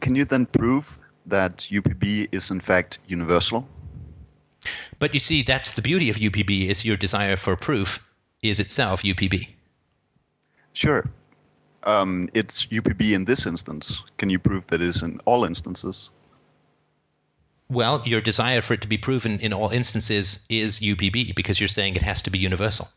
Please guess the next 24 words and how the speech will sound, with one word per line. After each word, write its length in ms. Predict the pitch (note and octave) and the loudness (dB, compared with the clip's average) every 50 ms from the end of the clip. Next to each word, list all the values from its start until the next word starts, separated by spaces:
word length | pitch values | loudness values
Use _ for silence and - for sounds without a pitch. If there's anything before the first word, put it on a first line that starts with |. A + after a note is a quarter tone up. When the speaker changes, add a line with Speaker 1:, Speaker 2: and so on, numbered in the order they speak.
| _ | _
Speaker 2:
So 160 | _ - - G#2 | _ -4 -2 0
you've 180 | G2+ F#2+ F#2 | 0 0 0
already 220 | G#2 G#2 G2+ G2 F2 | 0 0 0 0 -2
accepted 420 | E2+ - - A2+ - - - - | -2 -2 -2 -2 -2 -4 -8 -10
it. 120 | - - - _ _ _ _ _ _ _ _ _ _ _ _ _ _ _ _ _ _ _ _ _ _ _ _ _ _ _ _ _ - | -10 -14 -18 _ _ _ _ _ _ _ _ _ _ _ _ _ _ _ _ _ _ _ _ _ _ _ _ _ _ _ _ _ -4
The 60 | - | 0
Speaker 1:
Could 80 | C3+ D#3 | 0 2
Speaker 2:
moment 220 | F#3 - - - | 2 2 2 2
Speaker 1:
you 40 | - | 2
Speaker 2:
you 40 | F3 | 2
say 280 | - - E3 C3+ A#2+ A2+ - | 2 2 2 2 0 0 -2
proof, 280 | - - F#3 G3+ F#3+ - | -2 -2 -2 -2 0 0
the 40 | D3+ | 0
Speaker 1:
explain 120 | - B2+ | 0 2
Speaker 2:
moment 200 | C3+ C#3 C#3+ C#3 | 2 2 2 2
Speaker 1:
that? 60 | D3 C#3+ | 2 2
Speaker 2:
you 40 | |
say 340 | - - C3+ A#2 A2 A2 G#2+ - | 0 0 0 0 0 -2 -4 -4
all, 340 | - C3 C#3+ D3+ D3+ D#3 D3+ | -4 0 0 2 2 2 2
the 80 | A#2+ A2+ | 0 0
moment 340 | A2 A#2 A#2+ B2+ A#2 - - | 0 2 2 2 2 2 0
you 80 | A#2+ | 0
say 560 | - - B2 G#2 G#2+ G#2 G#2 G#2 G2+ F#2 - - _ | 0 0 2 2 2 2 2 2 0 0 -2 -8 _
true, 480 | - - - C#3+ C#3+ C#3 C3+ C#3+ C#3+ | -2 0 2 2 2 2 2 2 0